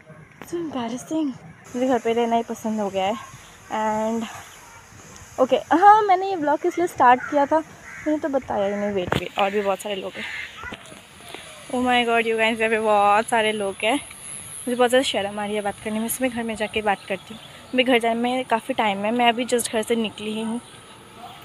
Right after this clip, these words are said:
So almost तीन चार घंटे बाद मैं घर पहुँच जाऊँगी। So उसके बाद बात करते हैं। Guys, कल रात को मैं बहुत अच्छे से chill कर रही थी, YouTube videos वगैरह देख रही थी and suddenly मुझे WhatsApp में एक मैसेज आया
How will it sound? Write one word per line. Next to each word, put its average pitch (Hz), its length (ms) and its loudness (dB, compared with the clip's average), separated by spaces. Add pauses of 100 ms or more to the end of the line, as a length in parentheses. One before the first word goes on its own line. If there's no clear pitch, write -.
(340)
So - 160 -4
almost 262 280 2
तीन 254 160 0
चार 254 140 0
घंटे 247 240 0
बाद 233 180 2
मैं 247 120 0
घर 240 160 -4
पहुँच 240 240 -4
जाऊँगी। 226 320 -6
So - 260 -4
उसके - 500 -10
बाद 277 140 -4
बात 254 260 -8
करते 254 240 -4
हैं। 269 120 -2 (1120)
Guys, 254 500 2 (320)
कल 262 80 -2
रात 240 520 2
को 254 260 0 (380)
मैं 233 260 -4
बहुत 233 180 -2
अच्छे 233 260 -10
से 247 120 -4
chill 220 340 -2
कर 220 180 0
रही 214 140 4
थी, 226 260 -4
YouTube 226 240 -4
videos 226 380 0
वगैरह 220 240 2
देख 214 240 2
रही 220 140 -8
थी 220 220 -8
and 285 380 0
suddenly 254 500 4
मुझे 254 280 2
WhatsApp 233 380 0
में 254 120 0
एक 262 60 -2
मैसेज 214 460 -2
आया 202 380 -2